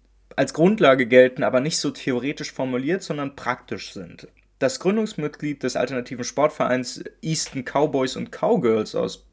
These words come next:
Bristol hat einmal vier Ideale und vier Ideen als Grundlage beschrieben, die praktisch umgesetzt werden. Da geht es um Autonomie, natürlich Freiräume,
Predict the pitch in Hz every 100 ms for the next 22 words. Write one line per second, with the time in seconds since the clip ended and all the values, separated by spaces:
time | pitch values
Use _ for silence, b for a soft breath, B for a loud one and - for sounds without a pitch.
0 | - 165 185 - 127 B B B B B
1 | _ 143 - 151 151 147 143 _ - -
2 | - - 160 165 135 123 127 107 107 107
3 | 104 104 - - 139 120 120 120 123 92
4 | 95 - 101 98 101 98 - - 123 131
5 | 139 - - 131 135 - 123 110 104 -
6 | - - - 117 127 - 123 - 127 131
7 | 127 120 170 180 B - - - 156 151
8 | - - 113 127 151 135 135 143